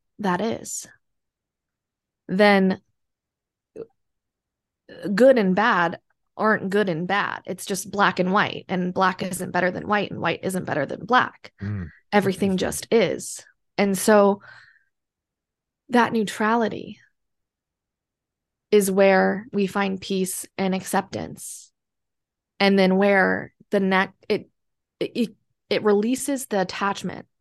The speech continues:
Speaker 1: that you have to this emotional response to whatever is coming up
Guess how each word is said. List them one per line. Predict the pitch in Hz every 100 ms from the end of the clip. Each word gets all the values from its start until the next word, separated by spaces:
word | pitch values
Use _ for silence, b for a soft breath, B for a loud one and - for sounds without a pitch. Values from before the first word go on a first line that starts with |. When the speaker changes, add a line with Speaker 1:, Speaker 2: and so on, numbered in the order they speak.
| _ _ _ _ _ -
Speaker 1:
that | 139
you | 196
have | 196 185 185
to | - 190 185 190 B B B B B _ _ _ _ _ _ _ _ _
this | 202 208 202
emotional | 202 196 202 220 220 202
response | 185 - 190 185 -
to | - 196
whatever | 185 185 - 190 190
is | 180 180
coming | - 175 -
up | 131 -